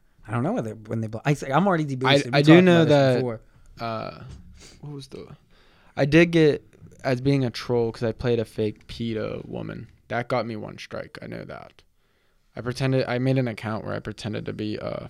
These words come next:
Speaker 2: feminist peta woman. <laughs>
Speaker 1: A feminist peta
Speaker 2: Dude,
Speaker 1: woman?
Speaker 2: it's so much fun.
Speaker 1: So you were, you were a trans, you're a
Speaker 2: I was just
Speaker 1: transgender.
Speaker 2: trolling. Yeah.
Speaker 1: You made it.
Speaker 2: Well, I got banned.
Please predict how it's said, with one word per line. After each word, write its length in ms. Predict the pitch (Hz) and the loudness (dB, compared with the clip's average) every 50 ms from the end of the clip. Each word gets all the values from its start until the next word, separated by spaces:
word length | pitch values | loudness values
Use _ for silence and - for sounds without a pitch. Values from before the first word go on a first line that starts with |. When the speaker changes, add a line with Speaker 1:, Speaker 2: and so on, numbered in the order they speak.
| - _ _ | -16 _ _
Speaker 2:
feminist 800 | _ - 127 127 135 139 135 131 127 123 123 - - _ _ _ _ _ _ - | _ -4 -4 -2 -2 -2 -2 -2 -4 -4 -8 -10 -16 _ _ _ _ _ _ -8
peta 280 | - 127 127 120 110 | -6 -4 -2 -2 -4
woman. 340 | 107 107 107 107 123 131 - - | -6 -8 -10 -8 -8 -6 -6 -6
<laughs> 40 | - - - - - - - - - - - | -8 -10 -14 -16 -20 -20 -20 -20 -14 -14 -14
Speaker 1:
A 40 | |
feminist 480 | - - - 147 135 139 170 165 156 - | -12 -8 -8 -6 -4 -4 -6 -6 -8 -10
peta 200 | - - 170 165 170 | -10 -8 -6 -6 -6
Speaker 2:
Dude, 60 | 151 | -6
Speaker 1:
woman? 260 | 135 135 131 135 135 147 | -6 -8 -8 -8 -8 -10
Speaker 2:
it's 100 | 170 - | -12 -14
so 200 | - - - 135 131 - | -14 -12 -10 -12 -12 -12
much 160 | - - - | -14 -16 -18
fun. 240 | - - 98 135 - | -18 -18 -18 -18 -18
Speaker 1:
So 140 | - - 151 | -12 -8 -6
you 220 | 143 151 160 175 | -4 -4 -4 -4
were, 400 | 165 170 190 208 180 135 127 - - | -4 -2 -2 -2 -4 -6 -8 -10 -8
you 140 | 143 139 143 | -6 -4 -4
were 200 | 139 135 131 131 | -4 -4 -4 -4
a 60 | 131 | -6
trans, 440 | 131 - 147 147 151 143 139 135 135 | -8 -8 -8 -8 -8 -8 -8 -8 -6
you're 80 | 131 | -6
a 180 | 131 127 131 - | -6 -6 -4 -2
Speaker 2:
I 60 | 135 | -2
was 80 | 131 117 | 0 0
just 180 | 127 - - 139 | -2 -4 -4 -6
Speaker 1:
transgender. 200 | 135 127 135 139 - _ _ _ - | -8 -10 -14 -18 -20 _ _ _ 0
Speaker 2:
trolling. 420 | - 160 160 147 - - - - - - - - _ _ _ - | 2 4 4 4 2 -4 -10 -18 -20 -20 -20 -20 _ _ _ -8
Yeah. 180 | 131 123 - - - _ _ _ _ _ _ _ | -8 -8 -8 -12 -18 _ _ _ _ _ _ _
Speaker 1:
You 100 | 110 107 | -10 -8
made 220 | 107 110 156 196 | -8 -6 -6 -6
it. 200 | 147 135 - - _ _ _ _ _ _ _ _ _ _ _ _ _ _ _ - | -6 -8 -8 -14 _ _ _ _ _ _ _ _ _ _ _ _ _ _ _ -12
Speaker 2:
Well, 100 | - 127 | -8 -6
I 100 | 123 117 | -4 -4
got 140 | 113 104 - - | -4 -6 -8 -8
banned. 360 | 107 107 - - - 151 | -10 -12 -12 -14 -20 -20